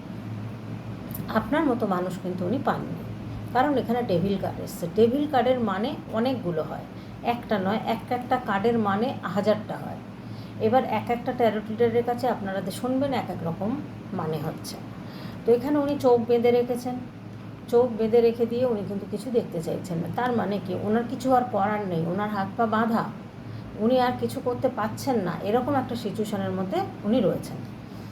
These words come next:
তো সেই জায়গা থেকে উনি কিন্তু মনে মনে কামনা করছেন যে এই জায়গা থেকে বের করতে আপনিই পারেন বা ওনার এই জায়গাটা সান্ত্বনা দিতে আপনি ভালো পারবেন।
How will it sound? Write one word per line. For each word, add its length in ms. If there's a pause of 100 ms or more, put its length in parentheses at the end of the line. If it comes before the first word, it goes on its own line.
(160)
তো 80
সেই 260
জায়গা 280
থেকে 260
উনি 300
কিন্তু 300
মনে 260
মনে 220
কামনা 380
করছেন 380 (680)
যে 140 (100)
এই 200
জায়গা 260
থেকে 220
বের 240
করতে 280
আপনিই 420
পারেন 240 (460)
বা 240
ওনার 260
এই 140
জায়গাটা 460 (240)
সান্ত্বনা 440
দিতে 300 (100)
আপনি 360
ভালো 240
পারবেন। 340